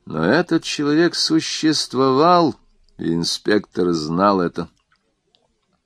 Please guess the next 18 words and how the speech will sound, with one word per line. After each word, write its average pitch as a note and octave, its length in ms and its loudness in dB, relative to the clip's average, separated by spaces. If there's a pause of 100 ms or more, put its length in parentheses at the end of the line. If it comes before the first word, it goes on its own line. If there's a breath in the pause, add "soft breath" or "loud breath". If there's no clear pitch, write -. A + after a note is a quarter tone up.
(760 loud breath)
Лорд F#3 460 6
Кидерминстер F3+ 960 2 (100)
заговорил G2 540 2
первым C3 600 4
и A2+ 80 6
сразу A3 560 2
же G#3 140 0
с - 160 -6
ловкостью B2+ 600 2
опытного E2+ 380 -2
политика E3 640 -2 (400)
направил A3 640 2
беседу F3+ 480 4
по D#3+ 280 6
выгодному B2 540 4
для A#2+ 160 0
него F#2 280 4
руслу. E2+ 400 -2